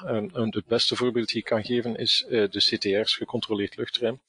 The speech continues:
We weten allemaal dat daar nu onder de huidige wetgeving derogaties voor nodig zijn. Er is een,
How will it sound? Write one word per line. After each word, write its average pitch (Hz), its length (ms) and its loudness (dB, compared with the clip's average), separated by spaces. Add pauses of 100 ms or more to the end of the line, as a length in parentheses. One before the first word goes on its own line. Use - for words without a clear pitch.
We 120 120 2
weten 113 300 2
allemaal 120 420 4
dat 117 140 2
daar 113 200 4
nu 120 360 0
onder 117 320 0
de 113 80 2
huidige 117 340 0
wetgeving 110 580 -4
derogaties 104 640 0
voor 120 200 -2
nodig 120 280 -2
zijn. 120 260 0
Er 117 100 -6
is 110 120 -4
een, 107 140 -6